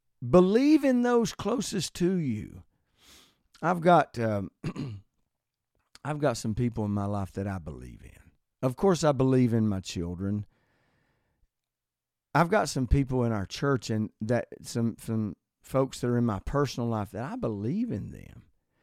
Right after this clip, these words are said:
When I have people in my life that I can't believe in, then I, then, then it will, it will affect my integrity. Because if you're in a relationship with somebody that you're always having to lie to,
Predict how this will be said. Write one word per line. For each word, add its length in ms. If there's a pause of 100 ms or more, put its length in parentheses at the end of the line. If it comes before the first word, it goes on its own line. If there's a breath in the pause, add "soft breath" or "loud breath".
(800)
When 240
I 180
have 320
people 360
in 80
my 160
life 320
that 100
I 100
can't 320
believe 540
in, 280
then 200
I, 320 (380 soft breath)
then, 320
then 400
it 160
will, 260 (100)
it 160
will 180
affect 540
my 200
integrity. 800 (1700 soft breath)
Because 840 (920)
if 200
you're 200
in 80
a 80
relationship 760
with 80
somebody 400
that 180
you're 140
always 280
having 300
to 60
lie 380
to, 120